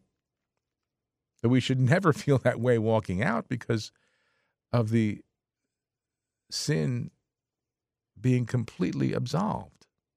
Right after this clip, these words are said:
if we have, uh, true contrition and, and, and a firm purpose of amendment. So it's, it's not easy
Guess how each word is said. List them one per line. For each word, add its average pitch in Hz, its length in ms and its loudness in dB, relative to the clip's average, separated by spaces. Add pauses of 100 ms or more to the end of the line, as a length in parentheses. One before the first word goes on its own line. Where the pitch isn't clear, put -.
(140)
if 120 240 -2
we 127 120 -2
have, 95 440 -2 (1120)
uh, - 200 -16 (320)
true 110 200 4
contrition 101 580 0
and, - 180 -2
and, 90 260 -4
and 87 200 -2
a 87 160 -2 (100)
firm 92 360 2
purpose - 380 0
of 95 100 0
amendment. 156 480 -2 (4000)
So 151 80 -10
it's, 147 120 -2
it's 165 200 -2
not 170 200 2
easy 104 440 -2